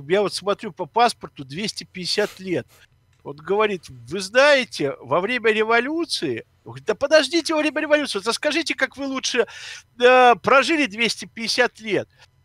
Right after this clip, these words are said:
А, что вы кушали?» Он говорит: «Вы, вы знаете, вот во время революции». «Да подождите с этой революцией, слушайте, ну вот расскажите,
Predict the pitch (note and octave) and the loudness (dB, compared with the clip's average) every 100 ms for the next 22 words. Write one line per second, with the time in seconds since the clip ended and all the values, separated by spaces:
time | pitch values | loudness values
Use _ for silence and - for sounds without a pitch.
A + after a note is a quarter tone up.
0 | _ F3+ E3+ E3 - D#4+ D4 B3 - C4 | _ 0 0 0 0 -2 -2 -6 -8 -6
1 | B3 - C#3 C3+ C3+ - C3+ D#3 F#3+ D4 | -6 -8 -10 -12 -16 -14 -12 -10 -4 2
2 | D4 - F3 G3+ A3+ A#3 A3+ A3+ A#3 B3 | 2 0 -2 -2 -2 -2 -2 0 4 4
3 | D4+ E4+ - - A#2+ _ _ _ - D3 | 2 -2 -4 -6 -6 _ _ _ -4 2
4 | C4+ E4+ D#4+ C4 - G4 F4+ F4 - - | 6 6 6 0 2 4 4 0 0 -2
5 | E4+ F4 E4+ E4+ D#4+ D#4+ C4+ G3+ E3+ C4 | 0 2 4 4 4 0 -4 -4 -6 -6
6 | - - G#3 C4 - G3 A3+ - C#4+ D#4 | -8 -8 -8 -8 -6 -4 -2 0 0 0
7 | D4 B3 | -2 0